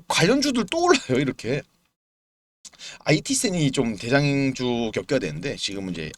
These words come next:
일단은 여기 쪽이 옛날부터 여기 때도 그랬고, 그런데 한번 부각을 받을 때 이 정도의 상승률을 보였는데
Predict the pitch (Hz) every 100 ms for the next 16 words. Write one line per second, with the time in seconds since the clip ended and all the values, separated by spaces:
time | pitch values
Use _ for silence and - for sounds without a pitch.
0 | _ 131 151 101 117 87 107 151 156 120
1 | 87 113 165 156 - 95 92 117 135 -
2 | - 73 71 92 - - - - 226 220
3 | 214 247 240 240 226 - 156 170 123 123
4 | 135 101 135 180 170 180 170 170 156 143
5 | 107 113 98 165 92